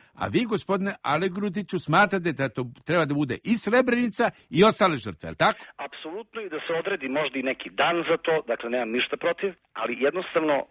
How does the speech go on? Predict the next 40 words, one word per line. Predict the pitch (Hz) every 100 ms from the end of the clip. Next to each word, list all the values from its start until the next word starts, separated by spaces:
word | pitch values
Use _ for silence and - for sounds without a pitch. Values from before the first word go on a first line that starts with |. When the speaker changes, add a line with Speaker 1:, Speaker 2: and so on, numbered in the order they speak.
| _
Speaker 2:
to | -
mora | 156 160 147
biti | 127 -
posvećeno | - 139 - 139 127 120
svim | 123 101
žrtvama. | 101 - - - - - _ _ _
Ako | 107 110 123 120 - -
je | 127 131 123 - - -
simbolika | 143 131 147 190 - 123 110 - - -
samo | 185 185
jedna | 147 135 117 - - _ _ 135
i |
preko | - 131 143
te | -
jedne | 165 160 180 180 -
simbolike | 143 127 127 131 110 -
se | 123
govori | 131 143 143
o | 123 -
svemu, | 139 113 101
bojim | - 139 165
se | 143
da |
će | 135 127
se | 131 -
sve | 143
drugo | 123 113 113
zaboraviti. | 104 104 - - - - - - -
I | 123
to | -
je | 160
veliki | 156 156 -
problem | - 147 151 156 - - - -
u | 123
našem | 151 - 135 -
odnosu | 135 165 165 127
sa | 131
drugima. | 123 127 117 107 - - -
Znate, | 135 147 - 151
ne | 180